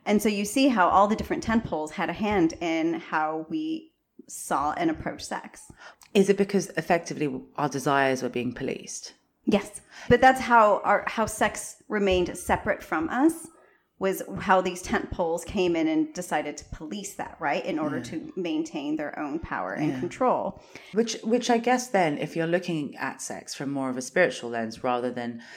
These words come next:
Speaker 2: I mean, I'm pretty sure everything we just said is pretty fucking obvious to anyone who's listening. They're like, "Yeah, tell me something I don't know."
Speaker 1: Yeah.
Speaker 2: And I think the
Speaker 1: <laughs>
Speaker 2: only thing I'd add to all of that is we may think we may have transcended it all, but actually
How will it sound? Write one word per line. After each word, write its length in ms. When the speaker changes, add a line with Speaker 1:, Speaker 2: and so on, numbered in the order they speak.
Speaker 2:
I 20
mean, 140
I'm 100
pretty 240
sure 220
everything 380
we 100
just 200
said 200
is 100
pretty 220
fucking 340
obvious 340
to 140
anyone 300
who's 180
listening. 300
They're 100
like, 220
"Yeah, 260
tell 160
me 60
something 260
I 60
don't 240
know." 280
Speaker 1:
Yeah. 180
Speaker 2:
And 260
I 80
think 240
the 80
Speaker 1:
<laughs> 60
Speaker 2:
only 80
thing 160
I'd 140
add 260
to 80
all 140
of 100
that 180
is 240
we 140
may 140
think 180
we 60
may 100
have 160
transcended 560
it 100
all, 380
but 120
actually 640